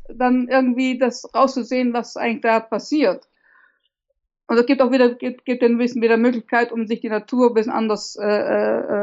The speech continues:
äh, ja, kennenzulernen. Weil wenn, wenn jemand normal da vorbeiläuft, der sieht das total anders. Wenn ich ein Foto mache, dann haben sie, ja, nehm-, nehmen sie sich die Zeit, um das, äh, zu entleden oder, oder zu, zu, ja.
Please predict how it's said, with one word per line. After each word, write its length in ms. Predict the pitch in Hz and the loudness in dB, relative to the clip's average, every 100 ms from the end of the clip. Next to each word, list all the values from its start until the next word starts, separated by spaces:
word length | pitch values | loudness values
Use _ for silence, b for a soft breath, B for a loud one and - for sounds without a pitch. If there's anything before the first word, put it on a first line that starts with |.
| 208 - | -2 0
äh, 40 | |
ja, 220 | 233 190 | 2 2
kennenzulernen. 920 | - 233 277 269 226 185 175 220 320 - b b b - | -2 2 4 4 2 2 2 0 -2 -4 b b b 0
Weil 240 | 208 214 | 0 0
wenn, 180 | 226 214 | -4 -2
wenn 160 | 220 226 | -2 0
jemand 260 | 226 220 | 0 -2
normal 340 | 220 220 220 214 | -4 -2 0 0
da 60 | |
vorbeiläuft, 640 | 202 202 240 277 214 202 - | -2 0 2 2 0 -2 -4
der 60 | |
sieht 140 | 226 233 | -10 -8
das 80 | - | -10
total 240 | - 202 | -8 -6
anders. 420 | 247 277 226 247 | 2 4 4 0
Wenn 100 | 247 | -4
ich 40 | 208 | -6
ein 100 | - | -2
Foto 260 | 269 277 | 0 2
mache, 280 | 220 196 240 | 0 0 0
dann 120 | 220 226 | -2 0
haben 140 | 226 | 2
sie, 340 | 233 226 - - _ _ - | 2 0 -6 -12 _ _ -6
ja, 140 | - 202 | 0 0
nehm-, 180 | 220 220 | 0 2
nehmen 140 | 233 | 2
sie 80 | 220 | 2
sich 100 | 196 | -6
die 120 | 190 | -8
Zeit, 340 | - 233 254 | 0 2 2
um 160 | 214 220 | 0 0
das, 400 | 214 214 - - _ _ _ _ _ _ - | 0 -2 -14 -20 _ _ _ _ _ _ -4
äh, 280 | 208 202 190 | 2 2 2
zu 160 | - | 2
entleden 600 | 214 180 226 247 208 185 | 2 6 6 6 4 -4
oder, 240 | - 202 202 | -4 -2 -2
oder 160 | 190 | -2
zu, 280 | 185 208 190 | -2 -2 -2
zu, 160 | 190 214 _ _ - | -6 -10 _ _ 0
ja. 280 | 202 170 | 2 2